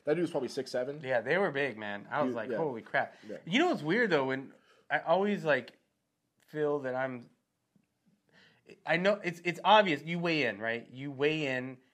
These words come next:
Speaker 2: and everyone has to weigh in. Other than World League, like, let's say I B J J F, right?
Speaker 1: You're not the world, you don't,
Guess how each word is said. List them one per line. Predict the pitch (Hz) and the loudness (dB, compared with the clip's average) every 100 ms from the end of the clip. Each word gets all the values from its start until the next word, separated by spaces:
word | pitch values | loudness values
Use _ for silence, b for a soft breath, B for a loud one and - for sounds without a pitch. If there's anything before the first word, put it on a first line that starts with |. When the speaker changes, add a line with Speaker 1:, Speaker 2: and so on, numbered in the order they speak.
| b | b
Speaker 2:
and | 127 | -6
everyone | 139 147 147 135 | -2 0 -2 -2
has | 127 127 120 | -4 -6 -8
to | 123 | -8
weigh | 120 113 | -6 -4
in. | 101 101 b b b _ | -8 -12 b b b _
Other | 151 180 | 4 4
than | 208 208 | 2 2
World | 180 180 160 | 2 2 2
League, | 123 113 | -2 -4
like, | 117 | -6
let's | 135 139 | -6 -6
say | 151 | -2
I | 143 | -2
B | 135 | -2
J | 131 123 | -6 -6
J | 117 | -4
F, | 107 98 - | -4 -4 -4
right? | 110 | -2
Speaker 1:
You're | |
not | 160 | -2
the | 123 | -2
world, | 120 113 113 | -2 -2 -2
you | 123 | -4
don't, | 110 | -6